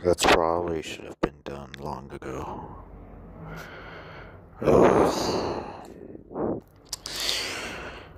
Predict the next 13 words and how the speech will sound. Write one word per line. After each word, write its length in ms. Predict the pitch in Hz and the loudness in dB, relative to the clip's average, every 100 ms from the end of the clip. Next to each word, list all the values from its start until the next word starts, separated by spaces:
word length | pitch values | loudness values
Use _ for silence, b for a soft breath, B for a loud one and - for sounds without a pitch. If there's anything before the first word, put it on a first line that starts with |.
| B - - | B -20 0
Right 220 | - 147 131 | 6 6 8
now 180 | 123 | 8
it's 160 | 101 - | 8 2
seven 300 | - 101 101 | -2 -2 -2
and 160 | 90 76 | -2 -6
forty-eight 720 | - 87 85 78 78 78 - | -6 -4 -2 -4 -4 -6 -2
P 200 | 87 78 | 0 2
M. 320 | 82 78 78 80 B B B B - _ _ - _ - - - | 2 0 -2 -6 B B B B -20 _ _ -20 _ -20 -20 -12
It's, 500 | 76 71 - - - | -10 -8 -4 0 4
um, 680 | 80 76 76 76 76 71 - - | 4 6 4 2 0 -4 -2 6
twenty-four 460 | 101 90 - 92 | 8 8 6 6
degrees 500 | - - - 80 82 | 6 0 0 2 2
outside. 580 | 73 71 - 73 69 - | 0 -2 -2 -2 -4 -8